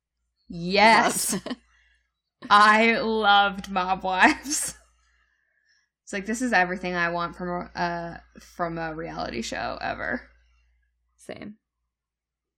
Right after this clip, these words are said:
Speaker 1: It's big personalities and high stakes
Speaker 2: Yep.
Speaker 1: that are not high at all.
Speaker 2: Like, I remember, like, the one episode I remember is when one of the women, like, took boudoir photos,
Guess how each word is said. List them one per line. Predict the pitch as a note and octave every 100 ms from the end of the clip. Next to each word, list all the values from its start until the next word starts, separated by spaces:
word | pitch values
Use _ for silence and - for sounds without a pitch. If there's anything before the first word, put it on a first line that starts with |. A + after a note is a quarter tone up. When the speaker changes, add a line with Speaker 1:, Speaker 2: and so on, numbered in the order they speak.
| _ _
Speaker 1:
It's | - -
big | G3+ G3 F#3+
personalities | G3+ F#3 F3+ D#3 E3 E3+ E3+
and | G3
high | G3 A#2+
stakes | - C3+ B2+ - -
Speaker 2:
Yep. | - - -
Speaker 1:
that | F#3
are |
not | F3+ D#3+ E3+
high | -
at | -
all. | F2+ A3+ - _ _ _ _ _ _ -
Speaker 2:
Like, | F#3+ F#3
I | G3
remember, | G3+ G#3+ C4 G#3+
like, | G#3 G3
the |
one | F3+ F3 F#3
episode | G#3+ C4+ A#3+
I |
remember | G#3 F3 E3+ F3+
is | F3+ G3
when | E3+ E3
one | D#3+ E3
of |
the | F3
women, | E3+ E3+ E3
like, | D#3 D#3
took | - F3
boudoir | E3+ F3+ E3 D#3 C3+ D3
photos, | - F3 F3 F3 E3+ F3+ - -